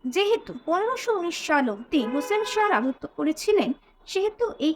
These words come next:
কাব্য রচনার সময়কাল ষোড়শ শতকের দ্বিতীয় অথবা তৃতীয় দশক।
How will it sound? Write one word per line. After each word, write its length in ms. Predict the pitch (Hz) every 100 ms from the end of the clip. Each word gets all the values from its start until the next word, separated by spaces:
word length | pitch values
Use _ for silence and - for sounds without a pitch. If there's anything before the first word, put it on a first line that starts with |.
| -
কাব্য 300 | 285 233 339
রচনার 440 | 349 339 359 381
সময়কাল 640 | - 262 233 247 - 285 440 - _ _
ষোড়শ 340 | - 392 440 427
শতকের 520 | 381 370 349 415 302
দ্বিতীয় 400 | 277 - 302 427
অথবা 460 | - 262 - 427 480
তৃতীয় 380 | 294 240 233 196
দশক। 360 | 185 - -